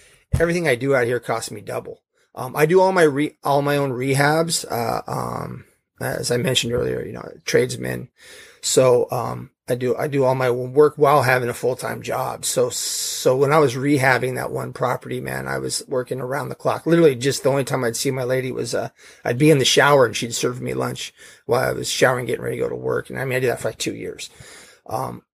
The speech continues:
you know, but look where I am. So I'm super happy. Uh, I got a lot of equity, feeling great about that, but I'm equityed up to here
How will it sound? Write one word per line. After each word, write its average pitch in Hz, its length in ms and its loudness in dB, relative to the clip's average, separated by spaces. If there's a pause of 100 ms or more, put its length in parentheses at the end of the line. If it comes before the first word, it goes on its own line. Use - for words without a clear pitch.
you 147 120 0
know, 127 160 4
but 127 180 2
look 180 200 6
where 143 160 6
I 113 100 2
am. 123 180 -4
So - 160 -2
I'm 117 80 -4
super - 460 0
happy. 131 520 0 (240)
Uh, 127 180 -6
I 123 40 -8
got 135 200 0
a 123 40 0
lot 147 220 4
of 175 100 2
equity, 143 640 0
feeling 156 420 2
great 139 260 4
about 120 300 0
that, 117 280 -2 (340)
but 135 200 4
I'm 127 180 -2 (100)
equityed 139 420 0
up 120 140 0
to - 120 -10
here 165 500 2